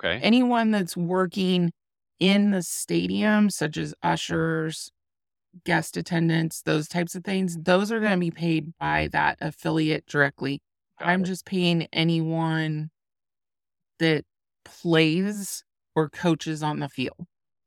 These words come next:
Speaker 1: Oh, okay. Interesting.
Speaker 2: Yeah. So I have now, I have, what is it, a hundred and eighty minor league players, I think it is, as
Speaker 1: Oh,
Speaker 2: well.
Speaker 1: wow.
Speaker 2: I think that number's right. It may,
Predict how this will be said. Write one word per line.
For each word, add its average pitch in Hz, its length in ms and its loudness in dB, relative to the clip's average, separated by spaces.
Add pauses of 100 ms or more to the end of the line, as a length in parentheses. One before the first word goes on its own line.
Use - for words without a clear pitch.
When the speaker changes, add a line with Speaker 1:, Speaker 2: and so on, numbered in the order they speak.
Speaker 1:
Oh, 123 340 -2 (220)
okay. 160 380 0 (680)
Interesting. 98 880 -2 (500)
Speaker 2:
Yeah. - 220 -6 (120)
So 175 300 2
I 180 160 4
have 180 560 0 (280)
now, 165 760 0
I 170 100 0
have, 160 320 -2
what 160 180 -4
is 147 200 -6
it, 147 240 -4
a 151 100 -6
hundred 170 340 -4
and 165 280 -4 (260)
eighty 160 480 -4
minor 170 460 0
league 190 240 -10
players, 196 480 -4
I 196 100 -8
think 196 180 -8
it 196 100 -6
is, 196 220 -6
as 175 140 -10
Speaker 1:
Oh, 165 60 -2
Speaker 2:
well. 175 100 4
Speaker 1:
wow. 185 120 0 (1600)
Speaker 2:
I 175 60 -12
think - 260 -4
that - 220 0
number's - 340 -2
right. 147 260 2 (960)
It 160 80 0
may, 156 220 -4